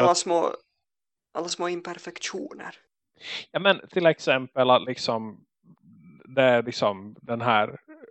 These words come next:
Speaker 2: de här ko-, konstanta, liksom, gayskämten och ibland den här, liksom, helt,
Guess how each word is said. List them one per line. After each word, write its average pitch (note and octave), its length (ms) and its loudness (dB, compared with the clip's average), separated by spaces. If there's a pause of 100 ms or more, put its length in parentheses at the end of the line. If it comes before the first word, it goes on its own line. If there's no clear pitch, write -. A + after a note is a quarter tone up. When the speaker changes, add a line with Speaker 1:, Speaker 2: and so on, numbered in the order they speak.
(120)
Speaker 2:
de B2+ 140 -8
här B2+ 100 4
ko-, - 240 -6
konstanta, B2+ 600 -2
liksom, A#2 340 -4
gayskämten A2+ 760 -2
och A#2 80 -2
ibland A#2 320 2
den G#2+ 120 -6
här, A2+ 120 0
liksom, A2 300 -8
helt, G#2 500 -2